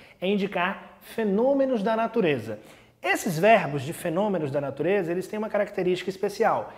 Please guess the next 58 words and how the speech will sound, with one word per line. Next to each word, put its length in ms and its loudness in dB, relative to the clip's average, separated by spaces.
Eles 320 0
não 420 2
são 360 -4
conjugados, 880 2
ou 100 0
seja, 340 -4
eu 40 -2
não 160 -2
vou 100 2
colocar 360 4
esses 220 -2
verbos 420 2
junto 260 -4
com 80 -4
as 120 -4
pessoas 460 0
do 120 -2
discurso. 680 -2
Eu, 300 8
tu, 140 4
ele, 360 8
nós, 420 2
vós, 280 2
eles. 420 0
Lembra 240 2
que 80 2
a 40 4
gente 220 -2
conjugava 680 4
muito 400 2
os 140 2
verbos? 460 4
Hoje 200 4
em 40 2
dia, 240 2
na 100 2
escola, 380 4
não 100 4
é 60 2
que 100 -4
você 180 -2
vai 80 0
ter 120 -2
que 80 -10
pegar 180 4
uma 160 4
folha 320 4
e 20 4
escrever 420 2
todos 280 2
os 140 -2
verbos 320 0
em 60 -4
todas 280 -2
as 100 -4
pessoas 380 -2
do 100 -2
discurso, 560 -2